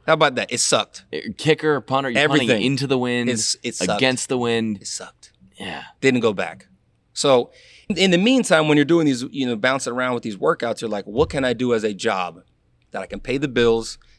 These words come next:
Speaker 1: and still be able to
Speaker 2: So you're not
Speaker 1: leave?"
Speaker 2: getting paid while you're doing this?
Speaker 1: No, you're cut.
Speaker 2: You're cut.
Speaker 1: There's no, there's no
Speaker 2: So
Speaker 1: contract.
Speaker 2: you're out there, you're, so you're practicing.
Speaker 1: You're practicing. I came back to Miami.
Speaker 2: You're training.
Speaker 1: Train.
Speaker 2: Who you training with?
Speaker 1: I train by myself.
Speaker 2: Okay.
Speaker 1: So punters, punters are different. You know, they're not like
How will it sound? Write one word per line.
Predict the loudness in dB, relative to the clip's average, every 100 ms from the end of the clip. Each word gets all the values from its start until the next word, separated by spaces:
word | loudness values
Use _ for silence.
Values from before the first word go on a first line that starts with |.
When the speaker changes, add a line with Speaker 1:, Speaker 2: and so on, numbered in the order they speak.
| -8
Speaker 1:
and | -6
still | 0 0
be | 2
able | -2 -2
to | -4
Speaker 2:
So | -2
you're | -2
not | 2 2
Speaker 1:
leave?" |
Speaker 2:
getting | 2 0 0
paid | 0 2 2
while | -2
you're | -4
doing | -4 -4 -2
this? | -4 -2
Speaker 1:
No, | 0 0 -2 -8
you're | -6 -6
cut. | 0 0 0 _ _ _
Speaker 2:
You're | -8 -2
cut. | 2 2
Speaker 1:
There's | 2
no, | -4
there's | -4 -6
no | -6
Speaker 2:
So |
Speaker 1:
contract. | -4 -2 2
Speaker 2:
you're | 4
out | 2
there, | 0 0
you're, | 0 -2 -4
so | -6 -4
you're | -4
practicing. | 0 -2 -2 -6 -6 -6 -8
Speaker 1:
You're | -6
practicing. | -2 -2 -2 -4 -2
I | 0
came | 0 0
back | 0 -2
to |
Miami. | 0 2 2 0
Speaker 2:
You're | -2
training. | -2 -2 0 -2 -6 -12
Speaker 1:
Train. | 0 2 2 0
Speaker 2:
Who | -4
you |
training | -2 0 -2
with? | -4 -12 _ _ _ _ _ _ -2
Speaker 1:
I | 0
train | 2 4
by | 4
myself. | 4 2 -2 _ _
Speaker 2:
Okay. | -6 -2 -2
Speaker 1:
So | 0
punters, | 2 2 2 0 -4 -14 -14 -14 -4
punters | -2 0
are |
different. | 2 0 0 -14 -18 _ _ _
You | -6
know, | -2
they're | 2
not | 2
like | 2 0 0